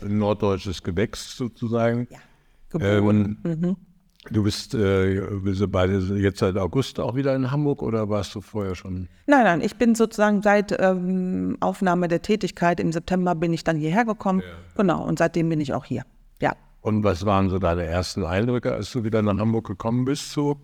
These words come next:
Speaker 1: was ist dir aufgefallen? Also nicht nur Positives, vielleicht gibt es ja auch eher Kritikpunkte.
Speaker 2: Nee, also, ähm, eines, ich war gleich am Anfang, äh, schon, äh, ordentlich eingeladen zu, äh, zahlreichen Events,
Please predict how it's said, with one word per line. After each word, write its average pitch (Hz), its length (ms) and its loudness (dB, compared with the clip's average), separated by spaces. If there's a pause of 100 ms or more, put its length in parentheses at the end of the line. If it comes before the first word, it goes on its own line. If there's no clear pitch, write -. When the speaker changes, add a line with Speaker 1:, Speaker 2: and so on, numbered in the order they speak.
Speaker 1:
was 110 380 -6
ist - 260 -4
dir 107 160 4
aufgefallen? 127 720 0
Also 110 220 2
nicht 120 420 0
nur 120 200 2
Positives, 127 680 4
vielleicht 98 260 2
gibt - 160 -4
es 92 120 -2
ja 95 100 0
auch 82 240 -2
eher 82 160 -4 (140)
Kritikpunkte. 123 680 0 (260)
Speaker 2:
Nee, 277 300 4
also, 226 380 4 (360)
ähm, 214 640 2 (520)
eines, 208 460 2 (120)
ich - 160 -8
war 202 160 0
gleich 208 380 0
am 202 160 -2
Anfang, 233 600 2 (120)
äh, 202 240 0
schon, 202 400 2
äh, 196 100 -4
ordentlich 190 640 0
eingeladen 208 500 2
zu, 202 160 -4
äh, 190 640 0
zahlreichen 202 500 0
Events, 196 540 0